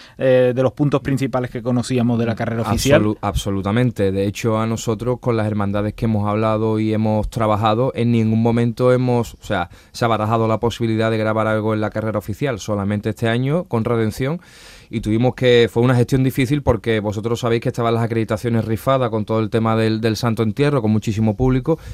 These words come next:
Speaker 2: y no pudimos acceder desde dentro, lo tuvimos que hacer desde fuera, tuvimos que buscarnos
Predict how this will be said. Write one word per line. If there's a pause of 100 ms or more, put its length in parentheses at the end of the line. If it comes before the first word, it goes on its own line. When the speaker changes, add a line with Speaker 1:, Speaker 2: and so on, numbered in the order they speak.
(180)
Speaker 2:
y
no
pudimos
acceder
desde
dentro,
lo
tuvimos
que
hacer
desde
fuera,
tuvimos
que
buscarnos